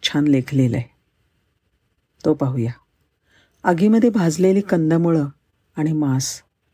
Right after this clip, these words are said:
जास्त चविष्ट लागतं, हे निरीक्षण आदिमानवाचं. पण ह्या मूलभूत निरीक्षणामुळे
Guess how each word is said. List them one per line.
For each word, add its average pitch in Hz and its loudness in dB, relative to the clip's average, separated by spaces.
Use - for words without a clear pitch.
जास्त 151 -2
चविष्ट 139 -2
लागतं, 127 -6
हे 180 -2
निरीक्षण 180 -2
आदिमानवाचं. 127 0
पण 156 2
ह्या 139 0
मूलभूत 170 0
निरीक्षणामुळे 151 -2